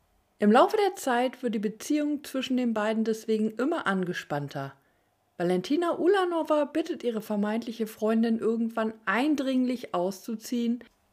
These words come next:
nicht wissend, dass sie mit dieser Forderung ihr eigenes Todesurteil fällt. Tamara Samsonova überzeugt einen Apotheker,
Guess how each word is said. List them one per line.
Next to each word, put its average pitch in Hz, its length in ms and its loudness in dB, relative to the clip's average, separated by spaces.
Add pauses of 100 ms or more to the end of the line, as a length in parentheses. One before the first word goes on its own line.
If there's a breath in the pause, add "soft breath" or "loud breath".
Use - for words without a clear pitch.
(140)
nicht 233 380 0
wissend, 240 500 0 (100)
dass 190 160 -2
sie 202 80 0
mit 180 300 -6
dieser 339 300 2
Forderung 214 640 0 (460 soft breath)
ihr 247 160 4
eigenes 196 520 -2
Todesurteil 156 800 -6
fällt. 139 540 -10 (1400)
Tamara 294 460 4
Samsonova 269 680 4
überzeugt 214 720 0
einen 226 220 2
Apotheker, 226 720 -2